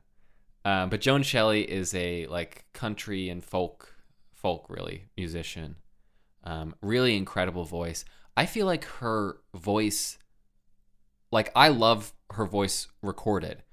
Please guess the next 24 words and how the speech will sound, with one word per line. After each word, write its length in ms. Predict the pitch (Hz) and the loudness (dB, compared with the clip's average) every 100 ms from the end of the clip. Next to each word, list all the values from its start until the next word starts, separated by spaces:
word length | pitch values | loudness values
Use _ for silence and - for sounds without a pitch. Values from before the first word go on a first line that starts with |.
| - - | -20 -2
but 280 | 107 101 - _ _ - | 2 2 -2 _ _ -10
her 180 | 107 135 | -2 0
voice 340 | 135 123 - | 4 4 4
live 380 | 85 98 104 87 | 2 4 4 2
was 360 | 85 78 - - _ - _ - - _ - | -6 -6 -10 -12 _ -20 _ -20 -20 _ -8
just 360 | - 104 - - - - | -2 -2 -2 -10 -16 -8
amazing. 680 | 82 87 101 92 78 50 - - - - - _ - | -4 0 0 0 -4 -10 -16 -20 -20 -20 -20 _ -6
There 120 | 101 | 0
was 160 | 101 98 | 0 0
just 300 | 117 - - | -2 -2 -4
so 240 | - 107 | -2 0
much 420 | 104 98 - - - | 0 -2 -4 -8 -12
feeling 460 | - - 110 107 92 | -10 -2 0 0 -2
behind 420 | 85 85 85 85 | -4 -6 -6 -6
it, 140 | 85 | -6
even 280 | 104 101 98 | -2 2 2
more 300 | 90 92 95 | 0 -2 -2
so 340 | 92 92 82 82 | -2 -4 -4 -4
than 420 | 85 82 80 - - - - _ - - | -6 -8 -12 -16 -20 -20 -20 _ -12 0
I 100 | 90 | 2
was 180 | 85 - | 2 -4
familiar 400 | 87 87 85 82 | -6 -4 -4 -6
with 180 | 80 | -8
from, 300 | - 82 85 | -10 -10 -12